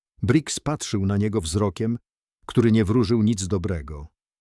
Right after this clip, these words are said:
Thomas poczuł to na plecach, jak popychającą go dłoń. Wyszedł na słońce, wiedząc jedno na pewno.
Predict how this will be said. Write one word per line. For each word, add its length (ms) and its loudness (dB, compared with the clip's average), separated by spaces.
Thomas 360 2
poczuł 420 -4
to 140 0
na 140 0
plecach, 500 -6
jak 220 -2
popychającą 840 0
go 120 -2
dłoń. 440 -6
Wyszedł 440 2
na 140 2
słońce, 580 -2
wiedząc 540 -2
jedno 480 0
na 120 -2
pewno. 480 -8